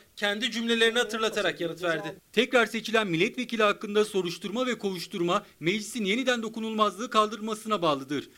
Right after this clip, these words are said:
Speaker 2: Bu hükmün yerinde durduğunu, geçerli olduğunu, dolayısıyla tekrar bir seçim olması halinde seçilenlerin dokunulmazlığını yeniden kazanacağını ifade etmek istiyorum.
Speaker 1: İki Mayıs iki bin on altı tarihli Anayasa Komisyonu görüşmeleri tutanağından bu cümleler.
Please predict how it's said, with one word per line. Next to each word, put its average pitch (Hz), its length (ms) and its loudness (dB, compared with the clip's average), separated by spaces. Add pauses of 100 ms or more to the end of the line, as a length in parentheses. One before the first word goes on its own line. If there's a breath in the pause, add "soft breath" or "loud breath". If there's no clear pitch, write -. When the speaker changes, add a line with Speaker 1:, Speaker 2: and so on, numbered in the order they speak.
(120)
Speaker 2:
Bu 240 120 0
hükmün 226 280 -2
yerinde 180 380 2
durduğunu, 190 480 -2
geçerli 170 420 2
olduğunu, 180 480 -2
dolayısıyla 190 540 0
tekrar 220 400 0
bir 226 80 -8
seçim 208 320 -6
olması 190 340 -2
halinde 190 480 2 (140)
seçilenlerin 233 680 -2
dokunulmazlığını 208 840 -2
yeniden 214 440 0
kazanacağını 165 720 0 (160)
ifade 180 340 2
etmek 123 300 -6
istiyorum. 135 460 -4 (200)
Speaker 1:
İki 277 180 -2
Mayıs 294 280 2
iki 240 160 -8
bin 277 80 -2
on 277 100 0
altı 269 320 2
tarihli 240 400 4
Anayasa 277 400 0
Komisyonu 254 500 -4
görüşmeleri 247 540 -2
tutanağından 247 640 2
bu 180 100 -2
cümleler. 185 400 0